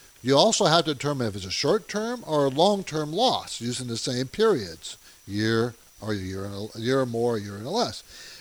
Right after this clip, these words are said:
You can write off the loss against a gain. Short-term loss against a short-term gain, so your taxes could be reduced. Long-term gain versus long-term loss,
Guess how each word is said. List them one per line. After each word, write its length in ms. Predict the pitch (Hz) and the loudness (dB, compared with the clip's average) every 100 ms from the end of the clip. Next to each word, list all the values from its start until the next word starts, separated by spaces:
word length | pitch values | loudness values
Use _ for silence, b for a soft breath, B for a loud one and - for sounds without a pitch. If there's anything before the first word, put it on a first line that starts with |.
| B | B
You 200 | 139 226 | 0 0
can 280 | - 208 180 | 2 2 2
write 360 | 170 196 247 214 | 6 8 10 8
off 420 | 185 226 226 - | 6 6 6 4
the 160 | 160 165 | 6 6
loss 560 | 165 226 202 180 151 - | 6 6 10 8 8 0
against 600 | 156 131 165 202 - - | -2 2 2 2 0 -4
a 140 | 156 | -2
gain. 500 | 151 165 202 208 110 - _ _ b b b b | 2 4 4 4 0 -6 _ _ b b b b
Short-term 720 | - 127 135 - 175 180 175 143 - _ | 0 2 2 2 0 0 -2 -10 -18 _
loss 400 | 127 151 180 202 | 2 6 6 4
against 280 | 135 123 139 | -2 -4 -4
a 60 | 117 | -4
short-term 560 | - 147 156 151 135 | -2 -4 -4 -6 -6
gain, 280 | 127 147 107 | -4 -4 -4
so 120 | 113 | -6
your 300 | 117 123 127 | -2 0 -2
taxes 420 | 131 139 131 - 117 | -2 0 -2 -4 -8
could 180 | 135 | -8
be 60 | 113 | -6
reduced. 580 | 123 131 202 190 - - - _ - _ _ _ _ _ B B B B B _ | -6 -4 -4 -4 -8 -14 -18 _ -20 _ _ _ _ _ B B B B B _
Long-term 540 | 120 120 160 151 170 160 | 0 2 2 0 -4 -4
gain 500 | 165 165 214 226 214 - - _ | 0 0 -2 -6 -10 -18 -20 _
versus 320 | - 123 117 104 98 | -8 -6 -6 -12 -10
long-term 460 | 113 120 120 135 135 | -6 -6 -6 -6 -6
loss, 480 | 185 - - - | -8 -10 -14 -16